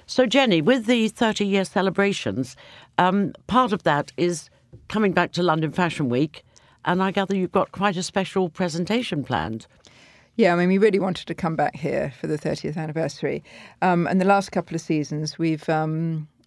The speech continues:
Speaker 2: instead of having a fashion show, we've done a, a, a campaign shoot because we all need more assets now.
Speaker 1: <laughs> Right. This was in
Speaker 2: Um,
Speaker 1: New York, was it? Or
Speaker 2: yes, that's
Speaker 1: Yeah.
Speaker 2: right. Uh, it also gives me an opportunity to get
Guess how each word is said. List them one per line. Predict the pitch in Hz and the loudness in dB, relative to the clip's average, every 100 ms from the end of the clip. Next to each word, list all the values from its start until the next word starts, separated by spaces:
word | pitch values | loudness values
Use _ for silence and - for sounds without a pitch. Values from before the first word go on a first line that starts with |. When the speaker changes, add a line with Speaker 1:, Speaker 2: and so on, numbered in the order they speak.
| - | -10
Speaker 2:
instead | 170 175 185 | -6 0 0
of | |
having | 180 160 | 2 -2
a | |
fashion | 165 156 - | -2 -2 -4
show, | 151 165 | -4 -2
we've | 151 156 | -2 -2
done | 165 | -2
a, | 151 160 160 - _ - | -2 -2 -4 -10 _ -8
a, | 143 139 - | -6 -6 -8
a | |
campaign | 170 180 165 165 151 | -6 -6 -4 -4 -4
shoot | 151 143 143 220 _ | -2 0 0 -2 _
because | - 151 151 156 | -10 -8 -8 -6
we | 151 | -6
all | 147 | -6
need | 147 151 - | -6 -10 -8
more | 156 143 - | -8 -8 -8
assets | 147 - 170 - - | -10 -6 -8 -8 -6
now. | 175 170 277 349 | -2 0 2 2
Speaker 1:
<laughs> | 202 | 0
Right. | 156 127 214 | 0 -2 2
This | 233 - | 2 4
was | 180 | 4
in | 185 | 4
Speaker 2:
Um, | |
Speaker 1:
New | 196 | 2
York, | 190 190 151 | 4 2 2
was | 147 156 | 0 -2
it? | 175 | 0
Or | 175 | 2
Speaker 2:
yes, | 143 160 - | 2 0 -2
that's | 165 | 0
Speaker 1:
Yeah. | 127 | 2
Speaker 2:
right. | 147 147 - - - _ | 2 -2 -4 -12 -20 _
Uh, | 175 170 - | 2 2 2
it | |
also | 339 - 294 | 0 0 0
gives | 247 208 | 0 0
me | 208 | 0
an | 190 | 0
opportunity | 190 - 185 175 - 175 | 0 -2 -2 -2 -2 -4
to | - 170 | -2 -4
get | 165 160 | 0 -2